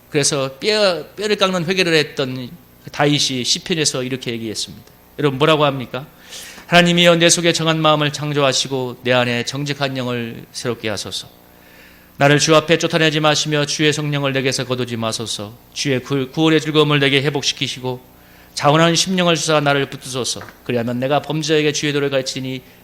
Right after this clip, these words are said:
주인들이 죽게 돌아오리다." 여러분, 정직한 영으로 나갈 때 하나님께서 뭐예요? 구원의 즐거움을 회복시키고 자원한 심령을 주어서 범죄자에게 주의 도를 가르쳐 죄인들이 죽게 돌아온다고 했습니다.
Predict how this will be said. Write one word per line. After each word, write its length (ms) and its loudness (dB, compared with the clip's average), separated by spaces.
주인들이 480 0
죽게 360 -4
돌아오리다." 500 -8
여러분, 280 -2
정직한 560 4
영으로 200 6
나갈 280 6
때 80 4
하나님께서 440 2
뭐예요? 360 0
구원의 360 0
즐거움을 580 0
회복시키고 720 -2
자원한 500 8
심령을 560 6
주어서 680 2
범죄자에게 500 2
주의 200 -2
도를 180 0
가르쳐 320 -2
죄인들이 380 -4
죽게 240 -8
돌아온다고 560 -8
했습니다. 400 -10